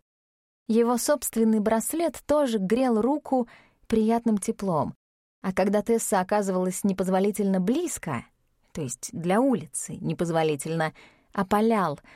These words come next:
присоединяясь к вспышке эмоций и убыстряющемуся сердцу. Катесса же, хоть и бурчала, что ей все это не нравится, браслет не снимала. Семейная реликвия не обладала никакой особенной магией,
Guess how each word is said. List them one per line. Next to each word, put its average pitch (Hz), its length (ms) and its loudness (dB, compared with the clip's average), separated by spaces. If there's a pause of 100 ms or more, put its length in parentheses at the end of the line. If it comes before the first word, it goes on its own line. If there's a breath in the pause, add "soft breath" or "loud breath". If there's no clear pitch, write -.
(140 soft breath)
присоединяясь 190 920 2
к - 100 -16
вспышке - 640 -2
эмоций 202 640 0
и 190 140 0
убыстряющемуся 180 1000 -2
сердцу. - 520 -10 (720)
Катесса 247 580 -2
же, 196 160 -2
хоть 202 280 -4
и - 20 2
бурчала, 190 640 0
что - 180 -4
ей 170 280 0
все - 200 -6
это 156 140 -4
не 190 100 4
нравится, 349 520 2 (420 loud breath)
браслет 214 540 0
не 190 80 2
снимала. - 520 -6 (540)
Семейная 311 640 2
реликвия 302 640 2
не 294 160 4
обладала 277 600 2
никакой 190 520 2
особенной 185 600 0
магией, 160 640 0